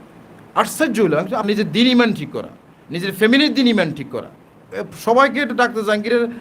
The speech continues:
এগুলো শেয়ার করার কি যৌক্তিকতা? মানে বেশি ওর অগ্রগামী হয়ে গেছে। তার তো উচিত ছিল যে তার স্ত্রীর জন্য দোয়া করতে থাকা, "আল্লাহ, আমার স্ত্রীর এই দিনই হালত, এই বদদিনই হালত আপনি হেফাজত করেন।" এটা বলার দরকার না?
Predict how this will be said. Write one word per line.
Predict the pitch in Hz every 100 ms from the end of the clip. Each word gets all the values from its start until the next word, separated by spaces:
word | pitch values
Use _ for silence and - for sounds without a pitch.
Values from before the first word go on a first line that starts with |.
| -
এগুলো | 180 214
শেয়ার | 208 208 214
করার | 226
কি | 214 247
যৌক্তিকতা? | 247 254 143 120 - - - - - - - - - - - - - - - - - - - - -
মানে | 220
বেশি | 131 240 247 294 277
ওর | 247
অগ্রগামী | 214 185 196 175 151
হয়ে | 127 120
গেছে। | 101 - - - - -
তার | - 180
তো | 240
উচিত | 233 262 269
ছিল | 269 262
যে | 254
তার | 240 233
স্ত্রীর | 240 247
জন্য | 262 240
দোয়া | 269
করতে | 226 185 160
থাকা, | 131 101 - -
"আল্লাহ, | 156 185 185
আমার | 180 175
স্ত্রীর | 170 165
এই | 165
দিনই | 156 165 151
হালত, | 147 143 - - - -
এই | 160
বদদিনই | 175 139 165
হালত | 156 156 151
আপনি | 135 135
হেফাজত | 131 135 127 127
করেন।" | 120
এটা | 165
বলার | 202 208
দরকার | 208 220
না? | 277